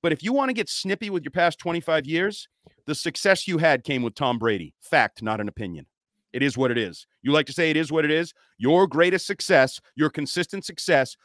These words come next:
your dynasty came with Tom Brady.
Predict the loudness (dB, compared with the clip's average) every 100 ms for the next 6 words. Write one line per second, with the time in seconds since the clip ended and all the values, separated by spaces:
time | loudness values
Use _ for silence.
0 | _ -4 -4 0 0 2 0 0 -2 -2
1 | -2 _ _ _ _ _ _ _ -2 0
2 | 0 -2 0 2 2 2 -2